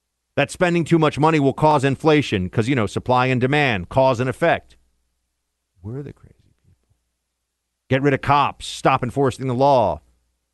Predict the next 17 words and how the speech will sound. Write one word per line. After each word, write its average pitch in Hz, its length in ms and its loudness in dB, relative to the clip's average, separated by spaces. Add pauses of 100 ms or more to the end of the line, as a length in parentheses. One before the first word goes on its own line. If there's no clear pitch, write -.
That'll 294 200 2
create 233 300 0
more 208 200 2
crime. 190 320 2
It's 143 140 0
a 165 60 0
bad 170 220 4
idea. 160 540 2 (480)
Oh, 135 320 0 (960)
we're 87 200 -6
the 76 100 -18
crazy - 240 -20 (100)
people. - 180 -20 (560)
It's - 80 -20
fascinating, 80 520 -8
isn't 98 180 -8
it? 147 140 -10